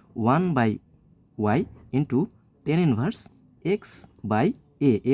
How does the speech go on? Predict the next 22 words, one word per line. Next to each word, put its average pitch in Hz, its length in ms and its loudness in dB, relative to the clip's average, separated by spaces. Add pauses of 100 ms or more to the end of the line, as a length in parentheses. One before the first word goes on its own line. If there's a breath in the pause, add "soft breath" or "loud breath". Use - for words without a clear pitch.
বলতে 139 180 -2
হচ্ছে 139 160 -6
আমাদের 143 180 -2
এখানে 175 220 -4
ধ্রুবক 110 280 -4
পদ 101 120 -6 (140)
ওয়াই। 95 160 -6 (320)
ওকে, 226 140 -4 (1400 loud breath)
আর 123 80 0
যেহেতু 127 220 4
এখানে 156 220 4
লিমিট 139 220 4
আছে, 175 120 -4
তাই 160 140 -4
সমাকলন 127 300 0
ধ্রুবক 117 280 -2
আমাদের 120 220 0 (100)
এখানে 113 180 -4 (260)
আসবে 104 280 -6
না। 104 60 -8 (120)
ওকে, 127 120 -6 (720 soft breath)
এখন 104 160 0